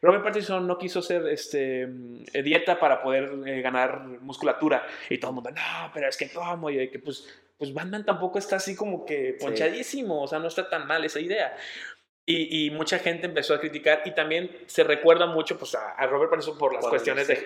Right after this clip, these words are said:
Speaker 1: de, de Crepúsculo, ¿no?
Speaker 2: Ese fue un problema que yo tuve, justo.
Speaker 1: Pero, eh, la realidad es que es un buen actor. Las películas que no hacían, <laughs> que,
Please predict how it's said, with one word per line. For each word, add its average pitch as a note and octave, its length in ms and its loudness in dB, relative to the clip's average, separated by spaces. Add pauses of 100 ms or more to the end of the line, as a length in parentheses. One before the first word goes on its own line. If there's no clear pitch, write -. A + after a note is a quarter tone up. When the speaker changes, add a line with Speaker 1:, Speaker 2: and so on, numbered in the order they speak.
Speaker 1:
de, B2+ 400 0
de C3 100 -6
Crepúsculo, E3+ 560 0
¿no? G3+ 300 0
Speaker 2:
Ese C3+ 260 -4
fue B2+ 100 -8
un B2+ 80 -12
problema A#2+ 460 -6
que A#2 140 -10
yo G#2 140 -6
tuve, B2 280 -12 (340)
justo. - 220 -18 (680)
Speaker 1:
Pero, D#3 640 8
eh, D3 200 2 (120)
la D#3 80 10
realidad D#3+ 420 6
es G3 140 0
que G#3 200 6
es F3 180 -2
un F#3+ 180 0
buen F#3 220 0
actor. G3 280 2
Las D#3+ 140 2
películas D#3 680 0
que D#3 80 0
no D3 300 2
hacían, E3 300 2
<laughs> D3+ 140 -10
que, - 100 0